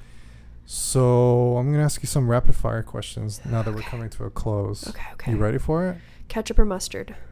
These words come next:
Speaker 1: Ketchup.
Speaker 2: Mayonnaise, yes or no?
Speaker 1: No.
Speaker 2: Same. Your turn.
Speaker 1: <laughs> Two questions at a time?
Speaker 2: Cats or dogs?
Speaker 1: What's your, <laughs> well, you know that.
Speaker 2: <laughs>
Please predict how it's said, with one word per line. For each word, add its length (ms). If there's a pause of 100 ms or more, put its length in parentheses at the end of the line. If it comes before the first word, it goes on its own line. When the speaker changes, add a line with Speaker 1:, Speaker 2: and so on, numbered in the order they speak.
(100)
Speaker 1:
Ketchup. 420 (460)
Speaker 2:
Mayonnaise, 500
yes 240
or 80
no? 260 (160)
Speaker 1:
No. 380 (500)
Speaker 2:
Same. 480
Your 120
turn. 320 (760)
Speaker 1:
<laughs> 80 (760)
Two 140
questions 440
at 100
a 60
time? 340 (160)
Speaker 2:
Cats 300
or 40
dogs? 440
Speaker 1:
What's 160
your, 100 (320)
<laughs> 300
well, 280
you 140
know 160
that. 340 (220)
Speaker 2:
<laughs> 340